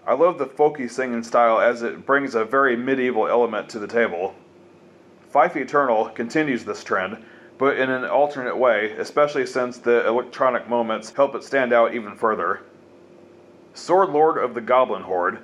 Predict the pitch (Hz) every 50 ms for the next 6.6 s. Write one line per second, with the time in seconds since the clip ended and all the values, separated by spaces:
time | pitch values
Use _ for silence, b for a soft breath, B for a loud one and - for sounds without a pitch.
0 | - - - - 101 101 - - - - 117 101 92 90 - - 101 95 92 -
1 | 92 - - 110 113 113 - - - - - 170 180 175 151 165 160 156 156 -
2 | 151 143 135 135 131 131 135 - - 95 - 160 160 156 - 123 113 - 156 147
3 | 143 139 131 135 131 131 - - 127 123 117 120 - 139 143 139 139 135 123 120
4 | 117 - 139 139 135 - 123 110 117 - 123 - - 151 170 156 143 117 110 110
5 | 107 104 104 92 104 104 104 117 - - 120 113 110 127 - - - 135 127 -
6 | 107 107 123 139 117 95 90 85 85 98 113